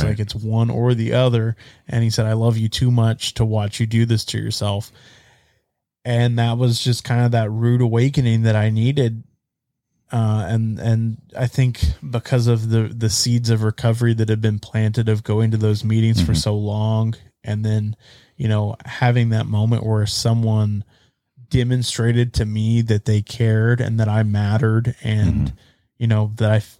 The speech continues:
Speaker 2: I felt seen by someone else, like,
Speaker 1: Yeah.
Speaker 2: that was, that was just enough to, like, tip me over the edge. And,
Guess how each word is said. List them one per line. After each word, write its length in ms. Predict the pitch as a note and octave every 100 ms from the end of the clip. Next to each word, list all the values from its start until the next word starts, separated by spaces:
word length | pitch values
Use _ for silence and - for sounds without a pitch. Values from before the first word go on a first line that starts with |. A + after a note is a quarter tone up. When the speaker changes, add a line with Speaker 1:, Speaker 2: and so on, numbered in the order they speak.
| E2+
Speaker 2:
I 120 | A2
felt 440 | - C3+ A#2 A2 - _ _ _ _ -
seen 600 | - - A#2 A#2 A#2+ A#2+
by 180 | A2+ A#2+
someone 380 | - A#2 A#2
else, 280 | A2+ B2+ -
like, 100 | -
Speaker 1:
Yeah. 60 | D#2
Speaker 2:
that 140 | D2+
was, 260 | D#2+ A2 - _ _
that 180 | B2 A#2
was 200 | B2+ A2+ - _ _
just 360 | - C#3 B2 C3
enough 320 | B2 B2 B2
to, 80 | A2
like, 160 | G#2 G#2 _ _ _ _ _ _ _ -
tip 200 | D3 C3
me 200 | B2+ A#2
over 200 | A#2 A2+
the 220 | A2 A2
edge. 220 | A#2 A2+
And, 360 | A2 G#2+ A2